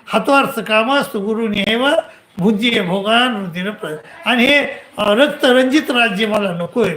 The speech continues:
"भुंजिये भोगान रंजि-, रुधिर प्रतिग्धा न चेत दिग्न कत्र नगर्यो यद्वा जयीम ये दिवान जयीम." आणि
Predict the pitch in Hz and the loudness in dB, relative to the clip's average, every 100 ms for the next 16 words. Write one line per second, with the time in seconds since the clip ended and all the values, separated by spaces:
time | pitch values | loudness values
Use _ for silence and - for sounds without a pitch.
0 | 143 185 190 190 175 175 202 262 294 302 | -4 -4 -4 -6 -4 -4 -2 0 -2 -6
1 | - - - 202 180 175 180 175 175 - | -12 -20 -10 -6 -4 -4 -6 -8 -10 -16
2 | _ - 202 180 226 269 262 190 170 151 | _ -8 -4 0 2 2 -2 -6 -10 -8
3 | 156 147 - _ 240 285 - 302 311 294 | -8 -8 -14 _ 2 2 4 0 2 0
4 | 214 247 226 208 247 - 233 240 220 202 | -2 -2 -4 -4 -4 -4 -2 -2 -2 -2
5 | 208 233 285 311 - - - 214 240 247 | 0 2 2 2 -2 -14 -6 -2 2 2
6 | 233 196 226 262 269 233 208 185 180 185 | 0 2 0 0 -2 -4 -4 -2 -2 -2
7 | 220 254 180 156 127 - _ _ - 285 | 0 -2 -2 -6 -8 -18 _ _ -2 2
8 | 302 | 2